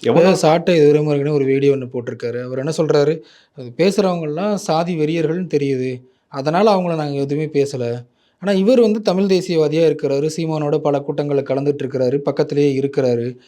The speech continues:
Speaker 2: எங்களோட கூடயே இருக்கிறாரு, அதனால இவரை நாங்க கண்டிக்க வேண்டியது வருது அப்படின்னு சொல்லி சொல்றாங்க.
Speaker 1: இப்ப சாட்டை துரைமுருகன் இருக்காரு, அவர் தொடர்ச்சியா இப்ப மட்டும் இல்ல, இப்ப சமீபத்துல நடந்த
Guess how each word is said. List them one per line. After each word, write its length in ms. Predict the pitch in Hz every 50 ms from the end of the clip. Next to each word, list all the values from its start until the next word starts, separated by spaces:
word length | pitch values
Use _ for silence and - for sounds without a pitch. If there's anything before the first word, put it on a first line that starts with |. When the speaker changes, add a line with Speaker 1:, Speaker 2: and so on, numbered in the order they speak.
| _ _ _ _ _
Speaker 2:
எங்களோட 440 | - 147 160 185 190 190 190 214 220 247 - -
கூடயே 300 | 220 220 220 208 214 214 208 185
இருக்கிறாரு, 720 | 180 175 - 170 156 139 131 135 135 131 135 - - _ _
அதனால 420 | _ 143 147 170 196 208 240 285
இவரை 200 | 262 233 208 190
நாங்க 280 | 190 180 170 156 156 151
கண்டிக்க 180 | 156 156 151
வேண்டியது 280 | 151 147 139 139 131 127
வருது 220 | 123 123 120 120 123 123
அப்படின்னு 280 | 120 120 117 120 127
சொல்லி 60 | 131 -
சொல்றாங்க. 360 | 127 120 110 113 113 113 117 123 131
Speaker 1:
இப்ப 200 | - 156 139 -
சாட்டை 340 | 147 - - 147 160 165 175
துரைமுருகன் 480 | 151 151 151 151 147 139 135 131 123 117 107
இருக்காரு, 360 | 107 98 92 87 90 101 110 -
அவர் 180 | - 123 117 113
தொடர்ச்சியா 400 | 113 120 127 156 - - - 175
இப்ப 200 | 139 120 - 180
மட்டும் 240 | 170 165 160 175 156
இல்ல, 260 | 127 113 104 92 90 - -
இப்ப 260 | 123 117 113 104 - 127
சமீபத்துல 300 | 139 147 139 143 143 139
நடந்த 380 | 135 135 120 123 120 127 135